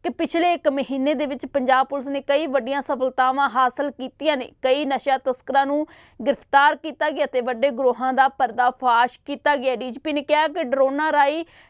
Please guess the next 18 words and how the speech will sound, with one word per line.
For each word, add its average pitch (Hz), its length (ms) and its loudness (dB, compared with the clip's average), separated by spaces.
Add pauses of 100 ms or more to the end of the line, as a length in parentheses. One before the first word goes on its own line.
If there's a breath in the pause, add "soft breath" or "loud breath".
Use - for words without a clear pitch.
(100)
ਨਸ਼ੀਲੇ, 320 720 2
ਨਸ਼ੀਲੇ 320 400 0
ਪਦਾਰਥਾਂ 302 800 0
ਦੀ 311 160 -4
ਤਸਕਰੀ 302 480 -2
ਨੂੰ 320 140 0
ਰੋਕਣ 285 280 0
ਦੇ 294 100 0
ਲਈ 294 160 -2
ਇੱਕ 294 140 -4
ਐਂਟੀ 285 400 -2
ਡਰੋਨ 277 400 0
ਸਿਸਟਮ 269 440 -4
ਸ਼ੁਰੂ 277 260 -4
ਕੀਤਾ 285 340 -2
ਗਿਆ, 294 200 2
ਜੋ 262 160 -2
ਕਿ 285 360 2